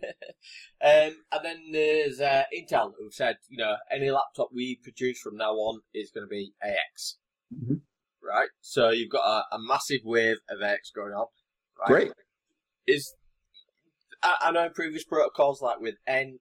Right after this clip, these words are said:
Speaker 1: and A C, it's been years before we've caught up, before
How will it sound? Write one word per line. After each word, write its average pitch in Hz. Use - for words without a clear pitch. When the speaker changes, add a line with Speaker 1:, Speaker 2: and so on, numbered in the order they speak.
Speaker 1:
and 107
A 117
C, 127
it's -
been 139
years 165
before 110
we've -
caught -
up, -
before 127